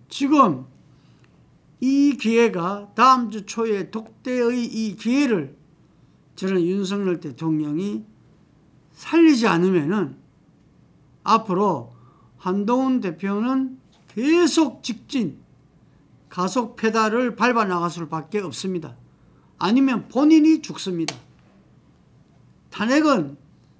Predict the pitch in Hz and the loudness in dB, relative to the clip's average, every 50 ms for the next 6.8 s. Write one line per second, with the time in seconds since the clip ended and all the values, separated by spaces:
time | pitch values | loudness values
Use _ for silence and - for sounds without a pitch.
0 | _ _ _ _ _ _ _ _ _ _ _ _ _ _ _ _ _ _ _ _ | _ _ _ _ _ _ _ _ _ _ _ _ _ _ _ _ _ _ _ _
1 | _ _ _ - 151 160 185 202 202 190 - 285 277 240 185 139 113 - _ _ | _ _ _ -8 -4 -2 -2 -2 -2 -2 -2 -2 0 0 -2 -4 -6 -12 _ _
2 | _ _ _ _ _ _ _ _ _ - - - 226 262 277 277 269 302 294 247 | _ _ _ _ _ _ _ _ _ -16 -6 -4 -2 0 0 0 2 2 2 2
3 | 202 196 180 208 208 214 214 - - 214 208 196 196 185 185 208 220 214 180 180 | 2 0 0 -2 -2 -4 -6 -6 -6 -6 -4 -4 -4 -4 -4 -6 -6 -4 -2 0
4 | 190 214 240 262 269 277 277 285 269 220 190 175 214 220 214 220 208 156 - - | 0 0 0 2 0 0 0 0 -2 -2 -2 -2 -4 -4 -4 -4 -8 -8 -8 -10
5 | 190 196 196 190 185 147 147 185 254 311 339 330 320 247 262 262 - - 190 175 | -10 -10 -10 -8 -8 -8 -4 -2 0 0 2 0 0 -2 -2 -4 -4 -4 -4 -4
6 | 175 185 202 196 196 233 226 220 208 175 143 127 131 131 131 - | -2 -2 -4 -6 -6 -4 -4 -4 -2 -4 -6 -8 -10 -18 -20 -20